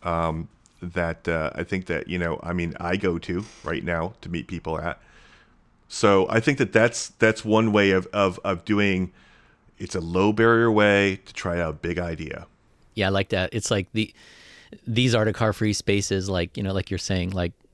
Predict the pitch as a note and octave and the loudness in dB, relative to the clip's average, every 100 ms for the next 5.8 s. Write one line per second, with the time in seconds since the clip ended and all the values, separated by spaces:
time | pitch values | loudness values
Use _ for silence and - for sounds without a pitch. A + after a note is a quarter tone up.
0 | - F2 - - E2+ - A#2 G2+ G2 E2+ | -10 -10 -8 -10 -10 -4 -4 -2 -2 -2
1 | - E2+ E2 - F2 F2+ F2+ - E2+ A#2 | -4 -6 -6 -6 -8 -4 -6 -4 -4 0
2 | A2 B2 F2 F2 G2 F#2+ F#2 F2+ F2+ - | 2 2 2 -2 -2 -2 -2 -2 -2 -4
3 | E2 E2 E2 F2 - E2+ E2 F2+ F2 - | -4 -4 -4 -4 -4 -6 -6 -4 -4 -4
4 | F2 F2+ E2+ E2+ E2+ E2 F2 - - - | -6 -6 -8 -4 -4 -2 -4 -6 -14 -20
5 | - - - - - F3 D3 | -20 -20 -20 -8 0 2 2